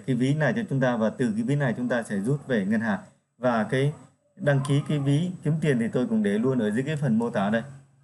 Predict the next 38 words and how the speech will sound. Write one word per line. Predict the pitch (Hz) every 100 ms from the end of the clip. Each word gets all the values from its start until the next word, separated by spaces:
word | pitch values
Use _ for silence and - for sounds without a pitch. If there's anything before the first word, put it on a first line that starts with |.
| _ _
Và | 117 113
mọi | 113 113
người | 117 107 101 98 - _ _ _ _ 110
vào | 120 113
đây | 123
để | 123 107
chúng | 131
ta | 131
đăng | 127 113
ký | 127 147
một | 135 123
cái |
ví | 123 127 147
và | 135 110
lấy | 107 110 139 139
cái | 156
địa | 131 -
chỉ | 110
này | 127 101 - - _ -
để, | 107 101 107 - _ _ _ _
địa | - 120
chỉ | - 113
của | 113
ví | 104 123 156 -
để | 107 107
đưa | 139 135
vào | 120 120 101
cái | 117 135
tài | 113
khoản | 95 104 95
Tamodo | 101 120 120 120 113
của | 107 101
chúng | 117
ta. | 120 117 - _ _ _ _ _ _ _ _ _ -
Đấy, | 123
sau | 143
khi | 135 139
bấm | 123 135 175 -